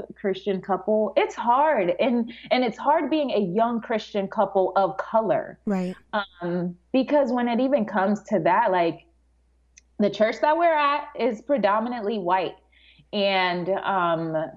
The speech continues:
Speaker 1: it's way bigger than the church that we were working at before.
Speaker 2: Mm-hmm.
Speaker 1: Um, but the biggest thing with us is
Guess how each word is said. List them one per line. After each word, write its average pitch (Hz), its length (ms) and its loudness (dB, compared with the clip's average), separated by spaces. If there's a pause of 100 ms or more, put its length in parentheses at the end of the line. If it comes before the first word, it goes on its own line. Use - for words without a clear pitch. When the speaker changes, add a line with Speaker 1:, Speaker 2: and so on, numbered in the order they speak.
(680)
Speaker 1:
it's 208 480 0
way 294 1000 0
bigger 202 560 -2
than 180 580 0
the 180 100 -2
church 180 400 -4
that 170 200 0
we 175 180 0
were 160 160 0
working 151 460 -2
at - 280 -4
before. 151 720 -2
Speaker 2:
Mm-hmm. 190 200 -4
Speaker 1:
Um, 151 360 2 (140)
but 180 260 0
the 190 80 2
biggest 202 420 0
thing 277 220 2
with 202 160 4
us 156 500 0
is 156 560 0